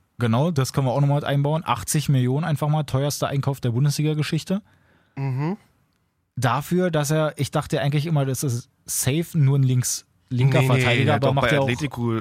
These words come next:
Speaker 2: relativ häufig jetzt in letzter Zeit auch Innenverteidiger gespielt.
Speaker 1: Aber war ja trotzdem so eine Sache, dass ich
Speaker 2: Allrounder.
Speaker 1: gelesen habe, dass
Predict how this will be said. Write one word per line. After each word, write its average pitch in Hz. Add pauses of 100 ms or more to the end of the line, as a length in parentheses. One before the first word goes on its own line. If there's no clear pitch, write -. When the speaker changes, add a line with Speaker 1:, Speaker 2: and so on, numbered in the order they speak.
Speaker 2:
relativ 113
häufig 117
jetzt 113
in 117
letzter -
Zeit 113
auch 104
Innenverteidiger 110
gespielt. 135
Speaker 1:
Aber 123
war 113
ja 127
trotzdem 135
so 147
eine 160
Sache, 135
dass 139
ich 110
Speaker 2:
Allrounder. 113
Speaker 1:
gelesen 147
habe, 156
dass 147